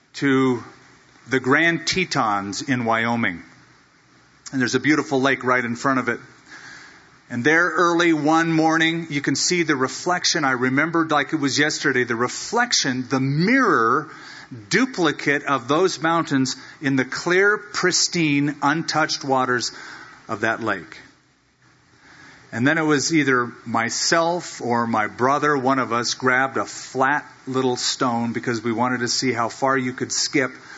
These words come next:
that flat stone across that perfectly glass-like surface.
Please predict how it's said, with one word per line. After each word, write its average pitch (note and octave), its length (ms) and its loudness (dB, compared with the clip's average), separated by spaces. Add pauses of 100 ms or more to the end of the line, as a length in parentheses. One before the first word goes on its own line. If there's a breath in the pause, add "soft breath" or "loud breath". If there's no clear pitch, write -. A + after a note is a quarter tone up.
(140 loud breath)
that B2+ 240 0
flat C3+ 460 -2
stone B2+ 520 0
across C3 480 -2
that A2+ 200 -6 (220)
perfectly E3+ 680 -2 (460 loud breath)
glass-like B2+ 800 0
surface. - 600 -6